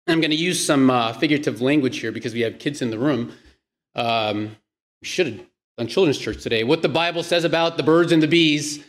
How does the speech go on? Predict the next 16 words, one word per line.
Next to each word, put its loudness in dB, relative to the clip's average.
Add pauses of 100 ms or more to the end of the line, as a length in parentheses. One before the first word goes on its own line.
(880)
to 4
middle 2
school 4
boys. 2 (720)
Uh, 0
imagine 0 (720)
taking 0
that -2
topic -2
and -2
teaching 0
it -2
to 0
bags -6
of -6
testosterone. -4